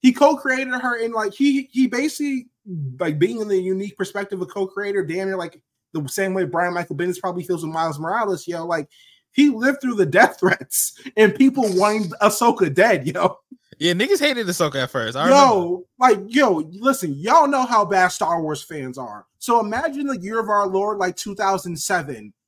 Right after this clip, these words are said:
Speaker 1: They'd say, "Hey, Anakin, Anakin is getting a fucking Padawan. It's a girl. Her name is Ahsoka."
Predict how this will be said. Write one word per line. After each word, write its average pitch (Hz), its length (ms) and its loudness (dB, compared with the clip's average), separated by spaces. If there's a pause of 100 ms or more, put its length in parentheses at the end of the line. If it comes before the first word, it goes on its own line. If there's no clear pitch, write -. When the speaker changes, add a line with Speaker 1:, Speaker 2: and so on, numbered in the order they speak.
(160)
Speaker 1:
They'd 208 240 0
say, 208 320 -4
"Hey, 180 420 -2 (220)
Anakin, 262 380 -2 (120)
Anakin 277 680 0 (200)
is 208 140 -6
getting 262 300 -2
a 196 80 0
fucking 262 460 0
Padawan. 185 720 0 (240)
It's 226 180 -2
a 190 80 -2
girl. 240 500 2
Her 233 160 2
name 220 220 -4
is 165 120 -4
Ahsoka." 147 560 -2